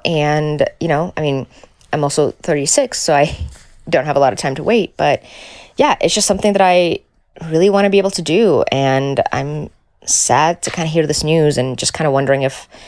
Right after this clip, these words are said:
like, A, how to kinda deal with my weird sadness. Um, and B, like, if there is anything I can do to, I don't know, convince someone to let me have their baby, because I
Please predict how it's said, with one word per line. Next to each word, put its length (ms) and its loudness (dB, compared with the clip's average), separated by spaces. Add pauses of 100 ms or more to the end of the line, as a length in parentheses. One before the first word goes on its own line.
(440)
like, 200 0
A, 180 0
how 120 0
to 80 2
kinda 300 -6 (640)
deal 240 4
with 120 0
my 280 0 (120)
weird 380 0
sadness. 760 0
Um, 460 0 (880)
and 400 -2
B, 300 0
like, 160 2
if 240 -8 (100)
there 140 2
is 160 4
anything 320 -2
I 60 -2
can 180 -8
do 300 -4
to, 720 -4 (220)
I 40 -2
don't 80 -4
know, 200 -4 (100)
convince 380 -2
someone 420 0
to 300 2 (720)
let 200 0
me 100 0
have 180 2
their 140 2
baby, 380 0
because 280 -6
I 420 2